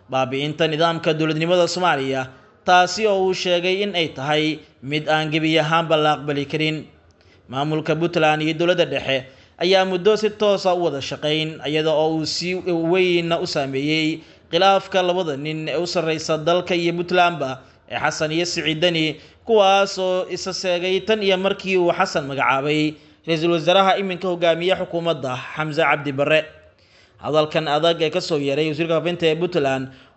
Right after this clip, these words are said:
wuxuu muujinayaa in Siciid Dani uusan markan, ee, marada ceshanaynin,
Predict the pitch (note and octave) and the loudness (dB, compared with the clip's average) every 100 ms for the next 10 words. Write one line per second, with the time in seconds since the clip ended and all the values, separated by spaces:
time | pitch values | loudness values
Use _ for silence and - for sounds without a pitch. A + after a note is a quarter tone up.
0 | A#3+ B3 A#3+ G#3 G3 F3 G#3 G3 F3+ F3+ | -4 2 4 4 2 4 4 4 4 4
1 | F#3 F#3+ - F3+ E3+ D#3+ E3+ D#3 B2 - | 4 0 -6 -4 -4 -2 -4 -4 -10 -10
2 | C#3 D#3+ D#3 E3+ D#3+ D#3 F3+ F3+ F3+ F3 | -6 -4 0 0 0 2 0 0 -4 -2
3 | D#3 D#3 D#3+ F3 E3+ D#3+ F#3+ F3 D#3+ D#3+ | -2 0 2 2 2 0 0 0 0 -2
4 | D#3 D#3 | -4 -8